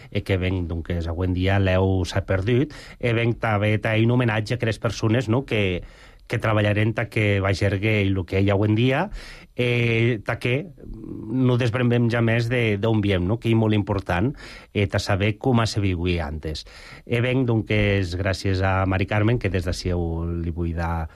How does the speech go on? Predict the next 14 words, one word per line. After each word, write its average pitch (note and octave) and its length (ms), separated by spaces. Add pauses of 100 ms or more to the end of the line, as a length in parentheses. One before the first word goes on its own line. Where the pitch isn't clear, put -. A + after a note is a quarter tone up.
(200)
personalment, E2+ 560
eh, D#2+ 320
era F2 180
gratitud, F2 540
perquè F#2 380 (100)
jo F2 80
idea E2+ 400 (380)
polida. G2+ 420 (480)
Eh, A#2 480
ben, D#3 180
nos A#2+ 220
amassarem, B2+ 720
eh, - 60
començarem G#2 680